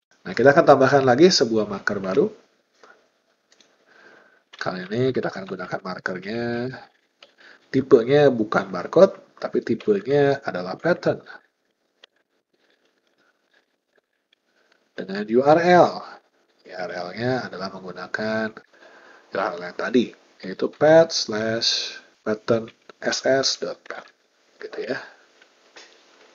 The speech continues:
Nah, kita akan taruh hal yang sama. Si kotak yang sama juga. Cuma kali ini kita ganti warna lagi.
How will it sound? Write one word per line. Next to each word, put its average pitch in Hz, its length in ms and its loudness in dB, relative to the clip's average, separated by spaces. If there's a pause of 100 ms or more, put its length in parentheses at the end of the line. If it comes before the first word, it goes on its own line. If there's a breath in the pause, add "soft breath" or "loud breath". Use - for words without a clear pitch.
Nah, - 120 -14
kita 147 180 2
akan 165 80 4
taruh 151 240 8
hal 139 160 8
yang 131 160 2
sama. 156 240 -2 (960 loud breath)
Si - 160 -6
kotak - 320 -6
yang 95 80 -12
sama - 320 -8
juga. 90 240 -10 (240)
Cuma - 160 -16
kali 87 240 -8
ini 95 160 -12
kita 98 160 -12
ganti - 240 -10
warna 90 400 -8
lagi. - 160 -12